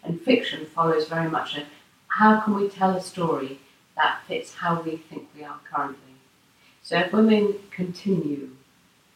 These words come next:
to progress in terms of their acceptance in the world and their position in the world and their claim to highest office, if women continue to do that, then I think we'll have more fictions about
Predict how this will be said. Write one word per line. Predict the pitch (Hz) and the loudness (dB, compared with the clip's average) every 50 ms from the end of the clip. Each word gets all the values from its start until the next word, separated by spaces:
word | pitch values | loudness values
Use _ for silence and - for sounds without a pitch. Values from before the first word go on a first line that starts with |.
| _ - | _ -14
to | 156 156 151 143 | -10 -10 -10 -10
progress | - 143 143 - - 143 139 139 - - - | -12 -20 -18 -6 -4 -4 -4 -4 -6 -12 -16
in | 139 147 143 | -16 -18 -18
terms | - - 147 147 147 147 147 - | -18 -18 -16 -14 -14 -14 -14 -14
of | 143 139 143 139 - _ _ _ _ _ | -14 -14 -14 -14 -14 _ _ _ _ _
their | 147 151 147 147 143 143 - - _ _ _ _ _ _ _ _ _ - | -8 -6 -6 -6 -6 -8 -10 -16 _ _ _ _ _ _ _ _ _ -18
acceptance | - - - - - - - - - 147 131 - - | -16 -12 -8 -6 -6 -6 -6 -8 -14 -16 -18 -16 -16
in | 151 147 151 | -18 -16 -14
the | 143 139 | -10 -4
world | 143 139 139 147 143 143 | -4 -4 -4 -4 -8 -12
and | 143 139 | -14 -14
their | 139 139 139 _ 143 | -14 -14 -16 _ -20
position | 143 - 147 147 139 - 147 147 143 | -20 -16 -14 -14 -14 -12 -14 -14 -14
in | 139 139 | -14 -16
the | 143 | -14
world | 143 139 143 143 139 - 143 143 | -12 -10 -10 -10 -12 -14 -20 -20
and | 143 143 143 | -20 -20 -16
their | 143 143 143 143 147 - _ _ _ _ _ - | -12 -10 -10 -10 -12 -16 _ _ _ _ _ -14
claim | 156 156 147 139 139 139 139 - - 151 | -12 -10 -8 -8 -8 -10 -10 -12 -12 -10
to | 151 143 143 139 - _ _ _ _ _ _ _ | -8 -8 -8 -10 -16 _ _ _ _ _ _ _
highest | 147 139 143 143 - - - | -8 -8 -8 -8 -10 -16 -20
office, | - - _ _ _ 143 _ - _ _ _ _ _ _ _ _ _ _ _ _ _ _ | -20 -20 _ _ _ -20 _ -20 _ _ _ _ _ _ _ _ _ _ _ _ _ _
if | - - - | -10 -2 4
women | 202 208 202 202 | 6 6 6 6
continue | 196 190 190 175 - - 185 185 180 165 156 - | 6 4 2 0 -2 -4 -2 0 0 0 0 -2
to | - - - | -10 -12 -10
do | 143 143 139 | -8 -8 -8
that, | 135 - - - - - _ _ _ _ _ _ _ _ _ _ | -8 -12 -14 -14 -14 -18 _ _ _ _ _ _ _ _ _ _
then | - - - - - - | 0 2 2 2 0 -2
I | - 143 147 | -2 -2 -2
think | - 175 151 - - | -2 -4 -4 -4 -4
we'll | 160 156 156 | -6 -8 -2
have | - - 160 160 160 | -2 -2 -2 -2 -2
more | 165 160 165 160 160 156 156 - - _ _ _ _ _ _ - | 0 2 2 2 2 0 -2 -4 -8 _ _ _ _ _ _ -6
fictions | - - - - - 131 135 131 131 - - _ _ 135 | -6 -6 -6 -8 -12 -12 -12 -14 -16 -16 -18 _ _ -12
about | - - 143 143 143 139 139 139 | -6 -2 0 0 0 0 -2 -4